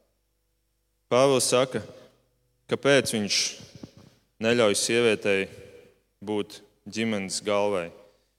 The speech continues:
Jo Dievs pirmo izveidoja Ādamu un tikai pēc tam Ievu. Ne jau Ādams tika pievilkts, bet sieva, viņa izdarīja pārkāpumu. Šis ir tas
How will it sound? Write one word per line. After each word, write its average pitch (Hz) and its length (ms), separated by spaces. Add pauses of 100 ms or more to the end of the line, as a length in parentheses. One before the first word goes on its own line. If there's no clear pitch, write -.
(140)
Jo 107 160
Dievs 143 460
pirmo 139 480
izveidoja 107 580 (200)
Ādamu 98 360 (480)
un 104 120
tikai 139 280
pēc 127 240
tam 127 240
Ievu. 120 400 (720)
Ne 131 160
jau 139 160
Ādams 135 420
tika 107 240
pievilkts, 107 640
bet - 160
sieva, 127 540 (320)
viņa 113 340
izdarīja 113 460
pārkāpumu. 92 560 (1400)
Šis 131 240
ir 143 80
tas - 160